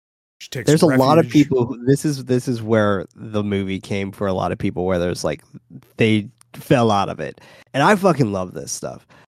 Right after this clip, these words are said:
Speaker 2: I, I don't like, like, it makes so much sense. This is the most beautiful callback portion to The Shining.
Speaker 1: Yeah.
Speaker 2: And a lot of people felt like, "Oh, this was all fan service." Where it's like, "Well, yeah, no fucking shit."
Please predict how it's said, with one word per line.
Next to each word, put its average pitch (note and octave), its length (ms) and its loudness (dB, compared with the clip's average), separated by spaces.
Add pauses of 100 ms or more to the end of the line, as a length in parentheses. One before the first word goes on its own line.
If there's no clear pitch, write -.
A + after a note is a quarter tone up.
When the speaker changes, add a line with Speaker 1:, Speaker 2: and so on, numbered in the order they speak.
Speaker 2:
I, D3+ 260 4
I D#3+ 160 2
don't F3+ 220 4
like, E3+ 220 4
like, D3+ 220 2
it E3 180 0
makes G3+ 240 2
so D#3+ 260 4
much D3+ 240 4
sense. A#2+ 320 -4
This E3+ 180 -4
is F#3+ 140 -6
the F#3 80 0
most D#3 240 0
beautiful A#2 400 -4
callback G#2 500 -6
portion G2+ 400 -8
to - 160 -10
The G#2+ 140 -4
Shining. A4 460 0 (220)
Speaker 1:
Yeah. A#2+ 280 -2
Speaker 2:
And B2+ 380 2 (260)
a C3+ 60 2
lot D3+ 180 2
of D3+ 60 -2
people C#3+ 280 0
felt C3+ 220 0
like, C3 180 -2
"Oh, F#3 140 4
this C#3 220 0
was D3 140 -2
all A#2+ 160 2
fan C#3 360 -2
service." G#2 320 -4
Where C#3 100 -2
it's C3 80 -4
like, C3+ 140 -2
"Well, D3+ 100 4
yeah, F3 160 4
no C3+ 160 2
fucking C#3+ 360 -2
shit." A#2+ 460 -2